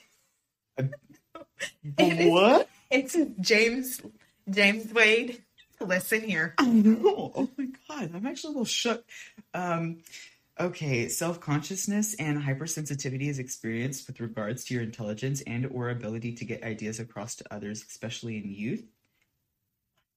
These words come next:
Speaker 1: Um,
Speaker 2: You need plenty of positive feedback from others in order to feel more confident and less blocked.
Speaker 1: Okay, so, like, that phone has been watching you through your whole life and wrote that article.
Speaker 2: I guess so.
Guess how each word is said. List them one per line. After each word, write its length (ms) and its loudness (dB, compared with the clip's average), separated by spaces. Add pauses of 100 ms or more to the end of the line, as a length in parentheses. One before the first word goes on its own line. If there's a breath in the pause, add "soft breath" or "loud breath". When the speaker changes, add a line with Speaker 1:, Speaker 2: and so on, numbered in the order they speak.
(340)
Speaker 1:
Um, 560 0 (180)
Speaker 2:
You 100 -6
need 240 -4
plenty 280 -2
of 220 -4
positive 440 -4
feedback 420 -2
from 140 -4
others 300 -4
in 80 -2
order 220 -6
to 120 -8
feel 240 -6
more 220 -4
confident 580 -8
and 160 -6
less 380 -8 (140)
blocked. 760 -12 (1600)
Speaker 1:
Okay, 280 -4
so, 260 -4
like, 260 -6
that 280 -6
phone 180 -10
has 140 -6
been 240 -4
watching 340 -4
you 140 -6
through 160 -12
your 140 -8
whole 260 -12
life 320 -10
and 120 -6
wrote 140 -10
that 140 -12
article. 360 -12
Speaker 2:
I 140 -6
guess 220 -10
so. 140 -10